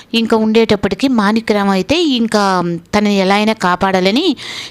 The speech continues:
ఇంకా తన మాణిక్యరావు అయితే తనని తీసుకెళ్ళి, తనకు బ్లడ్ చాలా పోయిన దానివల్ల కొద్ది రోజులు చన్-, తను కోమాలోనే ఉండిపోతుంది. ఆ తర్వాత కొంచెం సెట్ అయిపోయిన తర్వాత తనని బాగా చదువు చదివించి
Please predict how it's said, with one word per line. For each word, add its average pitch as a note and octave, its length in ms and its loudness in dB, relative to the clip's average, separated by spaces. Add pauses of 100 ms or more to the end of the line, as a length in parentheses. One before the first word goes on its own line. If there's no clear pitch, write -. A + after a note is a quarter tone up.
(140)
ఇంకా A#3 220 0
తన A3 200 0
మాణిక్యరావు G#3+ 520 2
అయితే G3+ 180 0
తనని G3 240 0
తీసుకెళ్ళి, G#3 600 0
తనకు G#3+ 260 -2
బ్లడ్ F#3+ 300 -2
చాలా G3+ 400 0
పోయిన G3+ 360 0
దానివల్ల F#3 420 0
కొద్ది G3+ 320 -2
రోజులు G3 240 2 (100)
చన్-, F#3+ 140 -4 (300)
తను A#3 320 0 (440)
కోమాలోనే A#3 440 2
ఉండిపోతుంది. F#3+ 640 0 (460)
ఆ G3 100 2
తర్వాత G#3+ 240 -2
కొంచెం G3+ 280 0
సెట్ F#3+ 280 0
అయిపోయిన G#3+ 280 2
తర్వాత F3+ 500 0
తనని F#3+ 320 0
బాగా F3+ 460 0
చదువు F#3+ 360 0
చదివించి F#3+ 600 -2